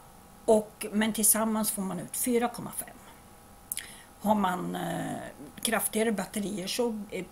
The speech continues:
funkar det ju naturligtvis på samma sätt. Och, eh, det kan man ju då behöva till exempel om man har en lampa här och man, den kräver mer än ett komma fem volt. Den kanske kräver fyra komma fem volt för att lysa.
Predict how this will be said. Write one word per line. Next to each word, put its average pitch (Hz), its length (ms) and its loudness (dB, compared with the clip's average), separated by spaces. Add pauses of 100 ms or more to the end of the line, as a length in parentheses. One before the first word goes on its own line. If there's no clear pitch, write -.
(180)
funkar 208 400 4
det 190 60 -4
ju 196 100 -4
naturligtvis 175 680 -4
på - 160 -4
samma 196 340 0
sätt. - 460 2 (1600)
Och, 233 460 4
eh, 240 220 6
det 233 80 2
kan 254 180 4
man 254 120 6
ju 247 80 6
då 226 80 4
behöva 208 420 4
till 196 200 -6
exempel 196 360 -2
om 208 80 2
man 208 120 2
har 208 240 2 (100)
en 214 120 4
lampa 196 360 -2
här 202 180 -2
och 202 80 -6
man, 190 320 -6
den 208 300 -2
kräver 226 680 2
mer 214 720 4
än 185 640 -6
ett - 200 -8
komma 196 180 -6
fem - 380 -4
volt. - 500 -6 (420)
Den 190 100 -6
kanske 214 220 0
kräver 254 400 0
fyra 214 220 2
komma 196 240 -8
fem - 280 -6
volt - 220 -8
för 190 200 -4
att 180 120 -8
lysa. - 320 4